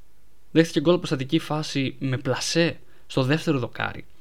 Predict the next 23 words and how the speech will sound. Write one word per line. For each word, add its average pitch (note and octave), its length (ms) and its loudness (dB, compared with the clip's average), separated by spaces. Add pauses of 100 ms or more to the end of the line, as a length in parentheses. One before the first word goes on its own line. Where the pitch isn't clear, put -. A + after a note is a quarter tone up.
(340)
Μιλάμε C#3 180 6
δηλαδή D#3+ 160 6
για E3+ 80 2
τρελά E3 260 4
πράγματα. A#2+ 480 -6 (720)
Και - 120 6
εδώ E3 200 8
έρχεται B2 720 0 (580)
το B2 80 0
πρώτο C#3 200 4
μέρος B2+ 160 2
του G#2+ 100 -4
τίτλου, E3 380 -4 (600)
να D3+ 140 0
πει F3 100 0
ότι C#3 500 2 (340)
μιλάμε D3+ 220 6
για E3 80 2
τον C#3+ 100 -2
τελικό C3 320 0
του D#3+ 100 2
Αλέξανδρου C#3+ 340 2
Πασχαλάκη. E3 640 -4